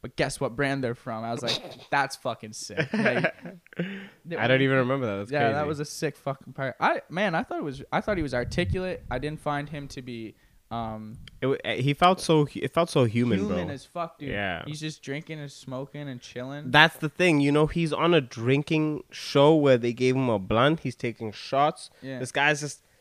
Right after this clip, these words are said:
Speaker 2: speaking casually and having fun, bro. Kanye is the artist that always tells people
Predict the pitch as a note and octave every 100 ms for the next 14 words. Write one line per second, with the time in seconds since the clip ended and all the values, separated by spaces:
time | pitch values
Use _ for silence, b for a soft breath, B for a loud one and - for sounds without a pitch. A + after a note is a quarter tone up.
0 | - - - D3+ C#3 C3 B2 A#2+ B2 B2
1 | B2+ A#2+ A#2 A2 A2 - - G2+ F2+ F2
2 | F#2 F2+ - A#2 B2 C3 B2+ A#2 G#2+ G2
3 | - G2+ G#2+ A2 - F#2+ - G2+ G2+ G2+
4 | - - G2+ G2 - G2+ G#2+ G2